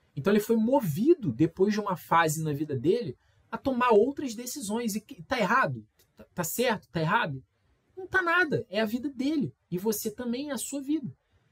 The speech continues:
Ou seja, se você quiser mudar depois, qualquer coisa na sua vida, você vai poder mudar. Entendeu? Mude.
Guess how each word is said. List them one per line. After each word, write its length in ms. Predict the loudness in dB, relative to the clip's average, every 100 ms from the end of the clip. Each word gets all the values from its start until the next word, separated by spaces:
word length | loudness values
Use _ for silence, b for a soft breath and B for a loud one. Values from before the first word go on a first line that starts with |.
| _ -8
Ou 80 | -6
seja, 400 | 2 4 4 2 _ _ _ _ -12
se 220 | 2 2
você 340 | 2 0 -2
quiser 320 | -4 -2 0
mudar 400 | 0 0 2 2
depois, 640 | 2 -4 0 0 0 -6 -8
qualquer 360 | -6 -6 -10 -4
coisa 280 | 0 0 0
na 100 | -8
sua 180 | -8 -8
vida, 180 | -10 -8
você 160 | -8
vai 160 | -4 -6
poder 300 | -2 0 0
mudar. 500 | -2 -6 -4 -6 -8 _ _ _ _ _ _ _ -6
Entendeu? 480 | -2 2 2 2 _ _ _ _ _
Mude. 560 | 4 6 6 4 -8 -12